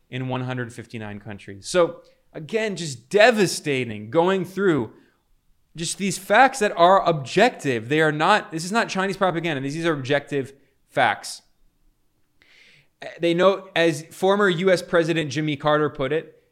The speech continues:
"The United States is undoubtedly the most warlike nation in the history of the world." And China quotes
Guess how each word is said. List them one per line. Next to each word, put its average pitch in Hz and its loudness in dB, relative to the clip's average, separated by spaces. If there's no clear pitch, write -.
"The 147 -6
United 185 0
States 175 -2
is 147 -8
undoubtedly 147 -2
the 131 -12
most 135 -6
warlike 131 -4
nation 123 -10
in 120 -14
the 110 -10
history 120 -12
of 110 -10
the 110 -12
world." 127 -2
And 143 -4
China 156 -4
quotes 143 -4